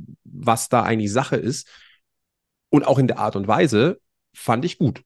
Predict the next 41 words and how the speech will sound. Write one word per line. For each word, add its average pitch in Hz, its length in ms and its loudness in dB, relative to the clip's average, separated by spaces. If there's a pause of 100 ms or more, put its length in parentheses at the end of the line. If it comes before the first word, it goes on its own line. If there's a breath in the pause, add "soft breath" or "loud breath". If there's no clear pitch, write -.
(200)
Das - 140 -4
muss 135 140 6
ich - 20 6
jetzt 156 140 2
ganz 156 180 0
ehrlich 156 200 0
sagen. 98 280 0
Ich 104 120 -6
fand 143 280 0
das - 260 0
an 98 220 -4
sich 151 320 -4 (100)
gut 120 240 0
gemacht. 113 440 -2 (480 loud breath)
Und 233 520 6 (260)
de-, 110 300 -8
den 135 240 2
Bogen 139 240 2
schlage 120 260 0
ich 113 60 -8
gleich 98 240 -4
weiter. 180 460 2 (360 soft breath)
Der 113 140 4
Plan, 175 460 2
den 160 100 6
er 120 100 4
dargelegt 104 560 0
hat 101 140 -4
mit 98 160 -4
Finn 110 160 -4
Lakenmacher, 107 760 -2 (520)
kann 131 320 -2
ich 226 160 -4
nachvollziehen. 139 880 -4 (1120)
Der 127 140 4
klingt 226 500 2
erstmal 185 440 0
für 135 180 2
mich 156 300 2
persönlich 156 560 0
nachvollziehbar. 143 1160 0